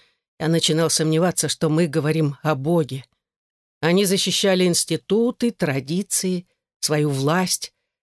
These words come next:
Я говорил только о Боге и был нищ. Я признавал, что Бог беседовал со всеми нашими пророками, что дух веры был изложен в наших книгах и законах, что храм, синагога, библейская школа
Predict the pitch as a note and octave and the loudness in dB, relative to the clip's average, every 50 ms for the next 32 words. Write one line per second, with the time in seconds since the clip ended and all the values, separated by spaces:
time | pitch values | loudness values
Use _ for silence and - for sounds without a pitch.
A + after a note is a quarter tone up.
0 | _ _ _ _ _ _ F#3 A3+ B3+ G#3 A#3 A3 G#3+ A3 A#3 A#3+ - _ - A#3 | _ _ _ _ _ _ 0 2 2 2 2 2 2 2 0 -2 -2 _ 0 0
1 | C4+ - - A#3+ A#3 A#3 A#3 G3 A#3 B3 A3+ D#3 B2 D3+ D3 D3+ D3 G3+ G#3 G3 | 0 0 -2 0 0 2 2 2 2 2 0 0 -2 -2 -2 0 0 2 2 4
2 | F3+ E3+ D#3+ E3 D#3+ - - - - - - - _ _ _ _ _ _ _ _ | 4 4 4 2 2 0 -2 -4 -6 -6 -8 -10 _ _ _ _ _ _ _ _
3 | _ _ _ _ _ _ - D3+ F3+ F3+ - - G3+ G#3 F#3 F#3 G#3 A3 A3+ G#3 | _ _ _ _ _ _ -2 0 0 0 0 0 0 2 2 2 2 2 2 2
4 | A3 G#3+ F3 D#3 - - - - - D3+ C#3+ C3+ B2+ C#3 D#3+ G#3+ G#3+ D3+ D#3+ D3+ | 2 0 0 0 -2 -6 -6 -4 -4 -4 -4 -2 -2 0 0 0 0 0 -2 -2
5 | F3+ F3 - - F3+ G3 E3 F3+ F3+ F3+ - - E3 - - - F#3 F3+ F3 E3 | -2 0 0 0 0 2 2 2 2 2 2 0 0 0 2 2 2 2 2 2
6 | F3 E3+ - F3 E3+ E3+ E3 - F3 E3 E3+ E3 D3 C#3 - - C3+ C3+ C3 C#3 | 2 0 0 2 0 0 0 0 -2 0 2 2 0 0 -2 -4 -4 -4 -4 -6
7 | - _ _ _ _ _ _ _ _ _ _ - - - E3+ D3+ D3 E3 F#3+ F#3+ | -10 _ _ _ _ _ _ _ _ _ _ -8 -4 -2 -2 0 0 0 0 0
8 | - - D3+ D#3+ F3 F#3 F#3 F#3 E3 E3+ F3+ F3 F3 - - F3 D#3 C#3+ D3+ E3+ | 0 0 0 2 2 2 2 2 2 2 2 0 0 0 -2 -2 -2 0 0 2
9 | F#3+ G3 E3+ F#3 F3 D#3+ C3+ D3 E3 E3+ - F#3 E3+ - - - - D3+ D#3 F#3 | 2 2 2 2 2 0 2 0 0 0 0 0 -2 -4 -4 -4 0 2 2 2
10 | F#3+ D#3+ G3 - - F#3 D#3+ G3 F#3 F#3 - F#3 E3+ D3 C3+ C3 - - _ _ | 2 2 0 -2 0 0 0 0 -2 -2 -2 -2 0 0 -2 -4 -8 -12 _ _
11 | _ _ _ _ _ _ _ _ _ _ - - - E3+ D3+ - D#3+ D3+ F3 F#3 | _ _ _ _ _ _ _ _ _ _ -12 -4 -4 -4 -2 -2 0 0 2 2
12 | G3+ G#3 G#3 G#3+ G3 - _ _ _ _ _ _ _ - - G3+ G3 F#3+ G3 F#3+ | 2 2 2 0 -4 -6 _ _ _ _ _ _ _ -2 0 2 2 2 2 0
13 | D#3+ C#3 F#3 G3+ G#3 F#3+ E3 F3+ D#3+ D3 E3+ D#3 E3+ G3 G3+ F#3+ - - - E3+ | 0 0 2 2 2 2 0 0 0 0 0 0 2 2 2 2 0 0 0 0
14 | E3 - - - F#3+ G3+ G#3 G#3 G3+ G3 | 0 -2 -2 -2 0 2 2 2 2 0